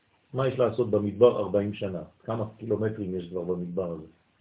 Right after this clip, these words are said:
ארבעים שנים להיות ב-, ב-, ב-, בסיבובים, עיגולים, מעגלים, אין דרך, אין כיוון. בחיים שלנו, אנחנו יכולים להסתובב חס ושלום בחיים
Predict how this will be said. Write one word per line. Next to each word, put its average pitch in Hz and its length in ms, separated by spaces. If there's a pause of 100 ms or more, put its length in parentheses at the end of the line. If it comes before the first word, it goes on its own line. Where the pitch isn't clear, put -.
(540)
ארבעים 120 440
שנים 131 580
להיות 117 340
ב-, 107 60
ב-, 98 360
ב-, 95 100 (100)
בסיבובים, 101 880
עיגולים, 113 580
מעגלים, 98 600 (800)
אין 185 140
דרך, - 380 (400)
אין 151 120
כיוון. 147 340 (1500)
בחיים 120 420
שלנו, 120 460
אנחנו 131 240
יכולים 147 280
להסתובב 143 440
חס 143 180
ושלום 139 340
בחיים 113 400